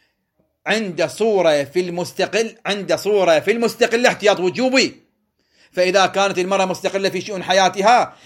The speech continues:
لا يجوز لها أن تتزوج من دون إذن أبيها أو جدها على مستوى الاحتياط الوجوبي. هذا الاحتياط الوجوبي يمكن الرجوع به علما للسيد الحكيم. السيد الحكيم يقول في المنقطع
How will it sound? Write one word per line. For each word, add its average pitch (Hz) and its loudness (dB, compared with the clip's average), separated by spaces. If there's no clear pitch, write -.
لا 233 2
يجوز 233 0
لها 220 4
أن 208 -4
تتزوج 208 0
من 202 -8
دون 214 -4
إذن 202 -4
أبيها 196 -2
أو 190 0
جدها 202 0
على 185 2
مستوى 208 -2
الاحتياط 175 -2
الوجوبي. 123 -10
هذا 220 2
الاحتياط 185 -2
الوجوبي 165 -6
يمكن 190 -6
الرجوع 160 -6
به 156 -6
علما 202 -4
للسيد 170 -4
الحكيم. 151 -6
السيد 160 -4
الحكيم 151 -6
يقول 160 -2
في 143 -6
المنقطع 143 -6